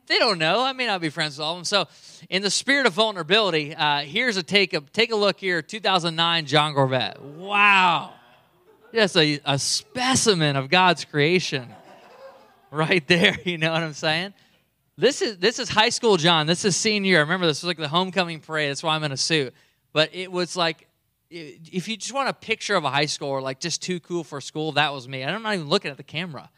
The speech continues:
in the photo. I'm just, like, looking away. And I was like, "Yeah, that's a good one. That represents my life pretty well." So anyway, you probably, yeah, exactly. Yeah, exactly. There's a lot of things we could say if we all had to put ours up here, but I, I'll embarrass myself first.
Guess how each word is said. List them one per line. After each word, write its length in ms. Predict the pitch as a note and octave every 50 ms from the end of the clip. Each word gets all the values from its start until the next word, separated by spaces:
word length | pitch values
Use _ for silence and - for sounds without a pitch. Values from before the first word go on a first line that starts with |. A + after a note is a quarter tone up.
| _ _ _ _ _
in 60 | -
the 80 | C#3 C#3
photo. 380 | - - E3 G3+ G3 C#3+ - E2
I'm 200 | - B2 C#3+ D#3
just, 120 | F3+ F3+ D3
like, 120 | D3+ B2+
looking 300 | B2+ C3+ E3+ F3 F3+ E3
away. 340 | D#3 D3 D3+ E3+ E3+ C#3+ C3
And 80 | C3 C3
I 60 | C#3
was 100 | C#3 C3
like, 160 | C3 B2+ -
"Yeah, 140 | G#3+ G4 F#4 - -
that's 200 | A#3 B3+ - -
a 40 | C#3+
good 180 | A#2+ C3 B2+
one. 220 | B2 B2 D3+ F3 - _ _ _ _ -
That 140 | - C#3+ -
represents 540 | D3+ C#3 C3+ - C3+ B2+ C3 C3 C3 C3 -
my 140 | C#3 B2 B2
life 280 | B2 A#2+ B2 B2 B2
pretty 200 | - C#3+ B2+ A#2+
well." 260 | A#2+ B2+ C3 E3 A3 - F#3+ - _ _ _ _ _ _ _ _ _ _ _ _ _ _ _ _ _ _ _
So 180 | - - D3 C#3+
anyway, 320 | D3 D#3 D#3+ D3 C3 C3
you 120 | D3+ G#3+
probably, 340 | G3 G#3 G3 F3 E3 D3+ C3+ - _ _ _ _ _ _ _
yeah, 300 | - C#3 D#3 E3 D3+ C#3
exactly. 560 | D3+ D3 C#3+ D3+ C#3+ C#3+ C#3+ - B2 A#2+ A#2 - _ _ -
Yeah, 200 | C#3 C#3+ C#3 C3+
exactly. 400 | C3+ B2+ A#2 C#3+ C3 C#3 - C#3
There's 120 | C#3+ C#3+
a 60 | F3+ F#3+
lot 220 | F#3 F3+ F3+ F3+
of 80 | E3 -
things 260 | E3 D3+ C#3 B2+ B2+
we 80 | C#3
could 140 | C3 C#3 C3+
say 240 | - D#3 C#3 B2 A#2+
if 100 | C3 B2
we 80 | C#3+ D3
all 140 | C#3+ C#3
had 120 | C3+ C#3 C3+
to 80 | C#3
put 200 | C3 - D3+ C#3
ours 180 | C3+ C3 C3 B2
up 160 | C3 B2 -
here, 180 | - B2 A#2+ A#2+
but 220 | B2+ B2 A#2+ - -
I, 140 | C3 C3+ C#3
I'll 200 | - C#3+ C#3+ C#3+
embarrass 340 | C#3 C3 C3 C3+ B2+ - -
myself 360 | C3 A#2+ - - A#2 A2+ -
first. 360 | - C3+ A#2 A2 A2+ - _